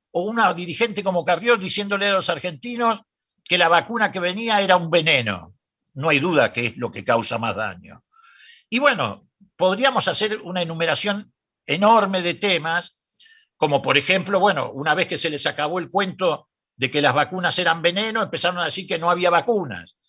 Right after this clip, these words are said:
Ahora que hay millones de vacunas, hay treinta y ocho millones de argentinos que ya tienen un pinchazo en el brazo. Treinta y ocho millones de argentinos. Bueno, todos los días inventan algo para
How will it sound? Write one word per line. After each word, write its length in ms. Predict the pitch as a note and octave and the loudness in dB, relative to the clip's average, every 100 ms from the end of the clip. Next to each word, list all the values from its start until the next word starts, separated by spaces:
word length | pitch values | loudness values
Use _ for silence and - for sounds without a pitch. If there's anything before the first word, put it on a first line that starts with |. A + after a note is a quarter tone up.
| _ - | _ -4
Ahora 400 | D3 F#3 A3+ G#3+ | 4 6 6 6
que 100 | G#3 | 4
hay 120 | G#3 | 0
millones 840 | F#3+ F3+ C#3+ D3+ B3 C4 A3 F#3 D3+ | 0 -2 0 4 6 8 6 2 0
de 80 | |
vacunas, 560 | E3 E3 A3+ A3 G3 F3+ | 0 0 -4 -4 -2 0
hay 100 | E3+ | -2
treinta 400 | - F#3+ D#3+ F#3+ | -2 -6 -2 -2
y 100 | A#3+ | -2
ocho 240 | D4+ A#3+ | 0 0
millones 320 | G3+ F3+ A#3+ G#3+ | -2 0 2 2
de 60 | |
argentinos 380 | F3 F#3 C#4 B3 | 0 -4 -6 -4
que 80 | E3+ | 0
ya 140 | D#3+ | -2
tienen 260 | F3+ G3 F3 | -2 -6 -4
un 140 | D#3+ | -6
pinchazo 460 | E3 C3+ F#3+ C#3+ D#3 | -8 -4 -2 -2 -4
en 80 | E3+ | 0
el 60 | |
brazo. 500 | A#3+ G3+ - F#2 E2 _ _ _ _ - | 2 0 -2 -12 -16 _ _ _ _ -4
Treinta 320 | D3+ D3 E3 | -2 0 0
y 120 | B3+ | 2
ocho 240 | C4+ - C3 | 0 0 -4
millones 360 | A#2+ C3+ B2+ | -4 -4 -2
de 60 | A#2 | -2
argentinos. 520 | A2 G#2+ F#2 F#2 - - - - _ | -4 -10 -14 -16 -18 -20 -20 -20 _
Bueno, 220 | C4 G#3 - | -4 -4 0
todos 260 | D4+ C4+ | 2 4
los 120 | A3+ G3+ | 4 4
días 240 | A#3+ - | 2 2
inventan 640 | F3 D3+ A#3 A3 A3 G#3 - | -2 2 2 0 -4 -4 2
algo 560 | G#3+ A#3 A3 G#3+ G#3+ | 4 4 2 2 2
para 300 | F#3+ E3 D#3+ | 2 0 -2